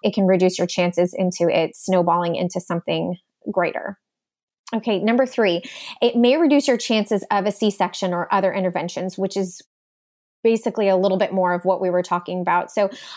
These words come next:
I do tell my clients that the baby really determines how he or she wants to be born, because there are so many things that can play a factor. Your baby could be breech. Your, you could have placenta previa.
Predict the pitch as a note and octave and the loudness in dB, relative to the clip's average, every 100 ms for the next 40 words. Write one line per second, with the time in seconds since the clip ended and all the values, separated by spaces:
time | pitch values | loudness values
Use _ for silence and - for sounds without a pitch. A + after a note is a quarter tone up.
0 | A3+ A#3 B3 F4 F4 D4 B3+ - G3 F#3+ | 0 2 4 2 2 0 0 -2 0 0
1 | A3 - F#3+ F3+ - G#3 G3 F#3+ F3+ G#3 | -2 0 2 0 -4 0 2 4 2 4
2 | C#4+ F#3+ F3+ F3+ F#3 F#3+ F#3 F#3 F#3+ E3+ | 2 2 2 4 4 2 0 -2 -4 -4
3 | E3 F3+ - - F#3+ F3+ E3+ F3 - - | -4 -6 -6 -4 0 2 2 0 -4 -18
4 | - - A#3+ G#3 - G#3+ F#3 E3+ - F3 | -12 2 4 4 2 2 2 0 -2 -2
5 | F#3+ E3+ D#3 D#3+ F3+ B3 - - - A#3 | 0 0 -2 -2 -2 -2 -4 -14 -2 0
6 | A#3 A3 G3 G#3 G3+ A3 - F4 F4+ C#4 | 0 0 0 2 0 -2 -4 0 2 2
7 | B3+ G#3+ G#3+ - - - F#3+ F#3 F#3 F#3 | 0 -2 0 -2 -2 -2 0 0 -2 -6
8 | - G3+ - - A3+ G3+ G3 F3 E3+ F3 | -8 -12 -12 -2 2 2 0 -4 -2 -2
9 | E3 F3+ B3 A3+ G#3 - A#3 C#4 C4+ F#4 | -2 0 0 0 0 -2 -2 0 -2 -2
10 | F4+ - - B3+ G3+ G3+ G3+ G#3+ G#3+ A#3+ | -2 -4 -6 -2 0 0 0 -2 -2 -2
11 | G#3 A3 G3+ F#3+ G3 B3+ F#4+ D4 A3 E3+ | -2 -4 -4 -4 -4 0 2 4 2 2